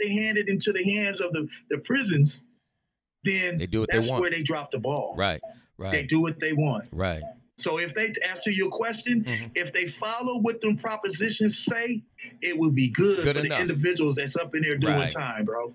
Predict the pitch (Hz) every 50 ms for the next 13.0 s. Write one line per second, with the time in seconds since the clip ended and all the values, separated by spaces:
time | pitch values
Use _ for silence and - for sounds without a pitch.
0 | - 127 143 - - 143 135 - - 170 175 170 - 165 - - 151 139 120 -
1 | - - - - - 127 156 185 180 175 147 156 180 202 208 202 190 185 - -
2 | 165 - - 160 185 175 165 - 170 170 165 160 156 165 185 180 165 170 170 147
3 | 135 170 165 160 156 147 151 151 165 170 156 - - 170 151 147 139 - - 160
4 | 151 131 - - 165 170 165 165 156 156 151 147 143 - _ - - - _ _
5 | 127 143 - - 185 170 143 123 151 160 151 143 135 131 - - 98 - _ -
6 | 185 185 185 170 151 143 123 104 - 139 131 127 127 123 120 123 127 - - 131
7 | 127 - 139 131 107 139 147 - - 156 143 110 151 147 143 - - 143 123 117
8 | 92 - 147 151 135 107 90 87 98 101 107 110 110 101 104 101 90 85 67 -
9 | 165 - - 143 139 120 - - 151 147 139 127 113 - 139 127 - - 107 104
10 | - - 135 135 120 120 131 131 131 135 - _ _ _ - 131 131 107 90 -
11 | 160 165 175 190 196 180 170 160 - - - 156 151 139 117 104 107 131 123 117
12 | 113 120 117 113 95 120 156 175 165 156 - - - 147 151 139 131 131 131 127